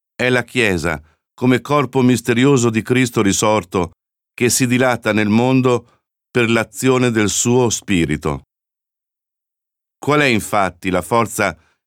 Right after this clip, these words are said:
che permette il continuo sviluppo di quell'organismo, il permanere, il rinnovarsi e il moltiplicarsi di quella dimora fatta della realtà viva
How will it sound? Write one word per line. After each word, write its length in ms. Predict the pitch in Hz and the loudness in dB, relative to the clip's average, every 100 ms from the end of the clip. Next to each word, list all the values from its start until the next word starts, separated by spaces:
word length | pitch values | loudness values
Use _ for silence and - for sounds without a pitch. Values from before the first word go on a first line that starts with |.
| _ | _
che 160 | 120 | -6
permette 480 | - 113 127 139 135 | -2 0 2 2 0
il 100 | 113 | -2
continuo 580 | 113 117 104 135 135 127 | 0 -2 -2 0 2 0
sviluppo 540 | 101 110 120 123 113 | 0 0 0 0 -2
di 120 | 104 | -2
quell'organismo, 1080 | 101 123 120 101 107 107 110 95 82 78 73 _ _ _ | -2 0 2 0 0 0 2 0 -2 -4 -6 _ _ _
il 220 | - 117 | -6 -4
permanere, 960 | - 123 120 117 117 110 85 76 - _ _ - | -2 0 2 2 0 0 -2 -6 -8 _ _ -4
il 220 | 113 110 | 0 0
rinnovarsi 840 | 117 120 110 120 123 - 110 104 - _ _ - | 2 0 0 0 -2 -2 0 -2 -4 _ _ -4
e 160 | 127 | -2
il 100 | 131 | 2
moltiplicarsi 1000 | 139 139 120 127 117 120 127 110 92 - | 2 2 0 -4 -4 -2 -2 -2 -4 -6
di 100 | 92 | -6
quella 260 | 87 113 107 | -2 -2 0
dimora 420 | 104 113 120 104 | 0 0 0 -2
fatta 420 | - 110 101 107 | -4 -6 -4 -4
della 200 | 98 95 | -2 -2
realtà 400 | 92 95 90 104 | -2 -2 -4 -6
viva 420 | 101 120 107 101 | -2 -2 0 -2